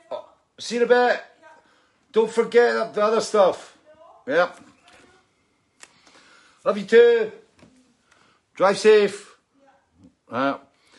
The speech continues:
so, anyway, I sent messages back and I said, "Well, you know, what is the damage?" And, like,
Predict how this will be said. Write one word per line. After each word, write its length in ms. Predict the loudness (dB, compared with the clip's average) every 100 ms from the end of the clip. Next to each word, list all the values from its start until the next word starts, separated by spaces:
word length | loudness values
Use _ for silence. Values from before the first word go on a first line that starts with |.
| _ _ _
so, 460 | -6 -2 0 -2 -6 _ _ _
anyway, 400 | -10 -8 -8 -12 -20 _ _ _ _ _ _ _ _ _ _ _ _ _ _ _ _ _ _ _ -14
I 80 | -12
sent 440 | -8 -10 -10 -12
messages 360 | -10 -10 -12 -16
back 280 | -16 -18 -16
and 80 |
I 40 | -16
said, 180 | -12 -10
"Well, 260 | -12 -12 -18 -20 -20
you 120 | -14
know, 120 | -12
what 240 | -12 -12 -12
is 100 | -14
the 60 |
damage?" 480 | -10 -10 -10 -16 -20
And, 180 | -20 -14
like, 260 | -12 -14